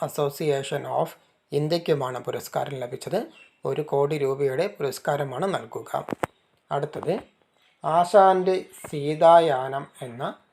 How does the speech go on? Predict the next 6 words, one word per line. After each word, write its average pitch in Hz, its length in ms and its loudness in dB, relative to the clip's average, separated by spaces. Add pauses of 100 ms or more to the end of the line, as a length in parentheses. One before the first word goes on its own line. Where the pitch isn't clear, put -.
(220)
സാഹിത്യ 180 500 2
നിരൂപണത്തിന് 151 800 0 (480)
പ്രൊഫസർ 147 560 0 (100)
എം 151 240 -2 (140)
തോമസ് 170 480 0
മാത്യുവിന് 143 800 -6